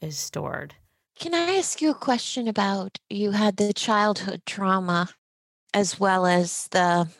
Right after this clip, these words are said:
Speaker 2: mudslide traumas. Did the childhood trauma stay sort of in a place until the mudslides happened and then you had to address both? What happened with that?
Speaker 1: Yeah, that's such a good question.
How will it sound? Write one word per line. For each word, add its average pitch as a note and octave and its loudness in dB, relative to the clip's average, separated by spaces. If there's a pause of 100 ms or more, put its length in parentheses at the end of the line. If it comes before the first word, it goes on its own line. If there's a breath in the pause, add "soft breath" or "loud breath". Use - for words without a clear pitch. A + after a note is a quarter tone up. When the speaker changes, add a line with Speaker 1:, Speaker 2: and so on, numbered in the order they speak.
Speaker 2:
mudslide F3+ -2
traumas. F3 0 (360)
Did C4+ 4
the C4 4
childhood C4+ 2
trauma G#3+ 2
stay G#3 4
sort G3 0
of F3 -4 (320)
in G3+ 4
a F#3 2
place G3 2
until G3 2
the F3 2
mudslides F#3+ 2
happened A3 2
and F#3 0
then F#3 2
you F#3+ 2
had G3 4
to G3 4
address F#3+ 2
both? G3+ 0 (200)
What A3 2
happened F#3 0
with - -10
that? C#3+ -6 (340)
Speaker 1:
Yeah, D#3 -8
that's D#3+ -12
such - -4
a F3 -8
good E3 -6
question. E3+ -4